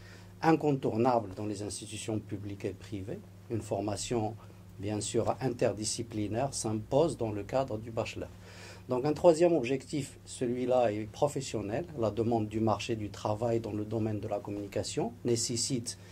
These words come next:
une ouverture sur l'environnement des organisations. Les modules de langue,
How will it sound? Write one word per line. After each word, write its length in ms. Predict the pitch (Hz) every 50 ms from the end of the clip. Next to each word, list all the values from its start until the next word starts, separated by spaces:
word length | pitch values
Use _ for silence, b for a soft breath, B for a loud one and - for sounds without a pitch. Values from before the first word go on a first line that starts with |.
| B B B B B -
une 100 | 147 151
ouverture 580 | 147 127 131 135 113 - - - 131 123 101
sur 220 | - - - 107 117
l'environnement 600 | 117 113 110 98 110 104 104 107 107 110 107 101
des 180 | 101 110 101 104
organisations. 800 | 101 90 95 104 101 107 101 90 95 92 92 - - 135 - 240 - B B B B B B B B B B -
Les 140 | - 113 123
modules 460 | 120 120 117 117 113 113 123 117 113
de 100 | 107 117
langue, 400 | 120 120 123 117 117 110 104 98